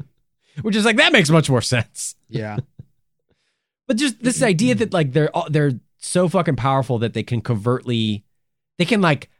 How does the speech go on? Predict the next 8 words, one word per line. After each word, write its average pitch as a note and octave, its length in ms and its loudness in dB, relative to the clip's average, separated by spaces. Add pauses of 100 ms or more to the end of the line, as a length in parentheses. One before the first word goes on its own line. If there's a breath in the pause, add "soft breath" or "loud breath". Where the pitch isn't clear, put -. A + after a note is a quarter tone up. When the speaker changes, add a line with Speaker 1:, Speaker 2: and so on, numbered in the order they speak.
(220)
Speaker 1:
mind G3 460 2
manipulate D3 760 2
the B2+ 60 -4
world A#2 400 0
leaders. A2 600 -2 (400)
It's C#3+ 180 -2
just E3 160 -4
like, E3 120 0